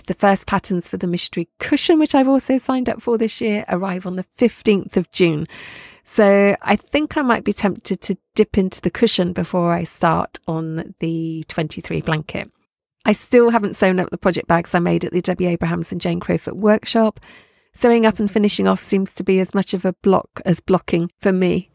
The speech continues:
I think I need to start a finishing Friday or sewing Saturday for myself to focus on getting a few more projects finished. <laughs> I'll let you know how I get on. <laughs>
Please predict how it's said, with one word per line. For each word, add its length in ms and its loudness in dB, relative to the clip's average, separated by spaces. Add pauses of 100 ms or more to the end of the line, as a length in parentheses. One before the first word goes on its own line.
(1300)
I 100 4
think 260 2
I 100 4
need 160 2
to 120 -2
start 380 0
a 20 -2
finishing 460 2
Friday 500 0
or 160 -2
sewing 360 4
Saturday 480 0
for 140 -4
myself 520 -2
to 100 -6
focus 400 -4
on 140 -4
getting 380 -6
a 40 -6
few 240 0
more 180 2
projects 580 -2
finished. 580 0 (400)
<laughs> 380 -20
I'll 100 4
let 140 2
you 80 0
know 100 -2
how 160 -2
I 80 -2
get 180 -6
on. 240 -6 (100)
<laughs> 280 -6